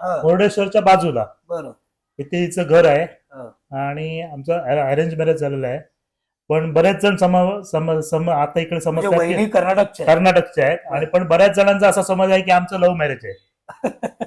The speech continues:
Speaker 2: खरंच सांगतोय की बोललो, आम्हाला बरेच जण विचारतात की तुमचं लव्ह मॅरेज, इतकं आमचं ट्युनिंग चांगलं आहे.
Speaker 1: हम्म.
Speaker 2: आणि मी तुम्हाला एक, म्हणजे तिचं कौतुक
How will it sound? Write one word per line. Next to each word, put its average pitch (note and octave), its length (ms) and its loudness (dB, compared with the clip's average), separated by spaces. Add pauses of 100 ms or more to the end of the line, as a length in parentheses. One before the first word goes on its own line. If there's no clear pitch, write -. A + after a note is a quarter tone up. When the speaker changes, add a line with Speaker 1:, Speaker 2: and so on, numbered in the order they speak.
Speaker 2:
खरंच A#3 260 4
सांगतोय E3 380 -2
की F3 180 -14
बोललो, E3 220 -4
आम्हाला E3 320 0
बरेच E3+ 220 0
जण F3 140 -2
विचारतात E3+ 360 -6
की D3 100 -14
तुमचं D#3 280 -10
लव्ह D3+ 160 -2
मॅरेज, C#3+ 240 -8
इतकं D#3+ 260 -8
आमचं D#3+ 220 -6
ट्युनिंग D#3+ 320 -14
चांगलं D3 340 -8
आहे. C#3 100 -6
Speaker 1:
हम्म. - 720 -20
Speaker 2:
आणि F3+ 280 -2 (360)
मी F#3 380 -4
तुम्हाला F#3 240 -2
एक, F#3 140 -8
म्हणजे D3+ 400 -10
तिचं F3 260 -8
कौतुक G3+ 440 -2